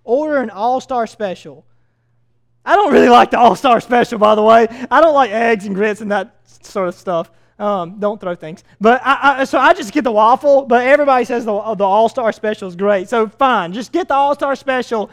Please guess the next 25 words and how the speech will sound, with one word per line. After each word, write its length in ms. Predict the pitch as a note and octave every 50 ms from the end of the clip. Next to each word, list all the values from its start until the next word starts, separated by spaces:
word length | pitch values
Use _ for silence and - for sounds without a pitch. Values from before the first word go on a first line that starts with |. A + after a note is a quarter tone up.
| - - _
And 100 | A3+ A3+
here's 180 | C4+ F4+ - -
what 180 | E4 - -
you 80 | C#4+ B3
do. 340 | C4+ C4+ B3+ A3+ F#3 D3+ D3 _ _ _ _ _ _ _ _ _ _ _ _
When 200 | A#3 C4 D4 D4
you 180 | C#4+ C#4+ C4+
leave 400 | A#3+ B3 C4+ D4+ E4+ F4+ F4+ A3+
Waffle 380 | C4 D4+ D#4 E4 E4 C#4+ D4 C4
House, 420 | B3+ B3+ A#3+ A#3+ A3 A3 A#3+ - _ _ _ _
instead 400 | A#3 A#3 - _ - D4+ D#4+ E4+
of 120 | E4+ E4 -
paying 380 | - E4+ D#4+ D#4+ D4+ C4 B3
nine 480 | A#3+ B3+ C4+ C#4+ D4 D4 D4 C#4+ C#4 A#3 - _ _ _ _ _ _ _ _
fifty-seven 1300 | D4 D4 D4 - _ A#3+ A#3+ A#3 A3+ F#3 - - - _ - - - C#4+ D#4 D4 A#3+ A#3+ A3+ G#3+ G#3+ A3
for 140 | - - B3
your 160 | A#3+ A#3 B3
All-Star 400 | C4+ C4+ C#4 C#4 - B3 A#3 A3
Special, 520 | - - A#3+ A#3+ A#3 - - G3 F#3+ G3 - _ _ _ _ _ _ _ _ _ _ _ _ _ _
just 240 | G#3 C#4 F4+ C#4+ - _ _ _ _ _
put 220 | - - G4 -
down 240 | - C#4 C#4 C4 A3
a 20 |
hundred 300 | F3+ G#3 A3 G#3+ G3+ A#3
dollars 520 | E3+ E3 E3 D#3+ E3 E3+ G#3 G3+ - _